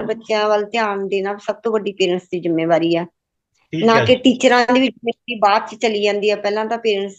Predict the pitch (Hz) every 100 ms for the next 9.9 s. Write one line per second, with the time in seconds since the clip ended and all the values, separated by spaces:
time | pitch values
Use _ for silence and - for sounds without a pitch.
0 | 196 196 196 185 165 175 196 190 254 277
1 | 269 262 269 233 208 190 185 214 220 254
2 | 233 226 233 240 - - - 202 208 190
3 | 214 220 208 202 220 208 196 180 185 208
4 | 202 196 185 180 180 180 185 175 190 180
5 | 160 175 170 165 - _ _ _ - 151
6 | 147 120 220 214 220 233 214 233 - 247
7 | 240 - 190 _ 202 190 185 185 208 214
8 | 202 170 156 151 143 - _ _ _ _
9 | _ _ _ _ - 151 120 113